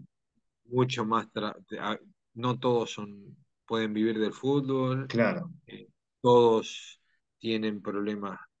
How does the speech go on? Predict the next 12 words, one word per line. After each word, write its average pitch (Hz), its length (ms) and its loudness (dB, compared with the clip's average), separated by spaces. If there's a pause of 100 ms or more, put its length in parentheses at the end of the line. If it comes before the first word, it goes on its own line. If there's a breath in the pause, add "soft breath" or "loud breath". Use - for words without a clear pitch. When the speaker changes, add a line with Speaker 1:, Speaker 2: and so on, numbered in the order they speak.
(260)
Speaker 1:
aparte 110 360 -2
de 101 100 0
económico, 110 680 -4
problemas 101 440 -8 (100)
familiares, 113 840 2
que 98 120 -10
si - 160 -8 (100)
se 95 160 -12
droga 98 420 -6
uno, 110 500 -6
que 98 100 -16
si - 120 -18